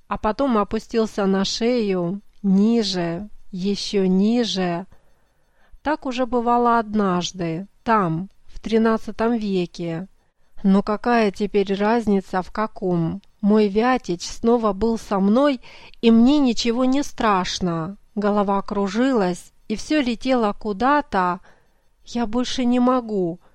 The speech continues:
Я тоже. Мы слились воедино. Открыв глаза, я недоуменно оглянулась. Где это я? Комната явно не моя, в ней темно,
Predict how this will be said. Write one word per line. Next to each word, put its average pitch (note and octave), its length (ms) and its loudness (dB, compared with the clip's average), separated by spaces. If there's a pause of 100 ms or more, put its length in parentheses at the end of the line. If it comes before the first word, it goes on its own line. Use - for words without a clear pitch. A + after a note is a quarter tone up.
(340)
Я A#3 220 -2
тоже. F3+ 680 -4 (1800)
Мы C4 320 2
слились G#3+ 540 -4
воедино. F3+ 960 -2 (400)
Открыв G#3 480 -2
глаза, A3+ 400 0
я A#3 240 0
недоуменно A3+ 800 4
оглянулась. G#3+ 880 0 (300)
Где A3+ 440 0
это F#3+ 200 -4
я? F#3+ 480 -2 (560)
Комната C#4 480 2
явно A3 460 2
не G#3+ 120 6
моя, G#3+ 480 2
в A3 80 -6
ней A3 280 4
темно, A3 600 2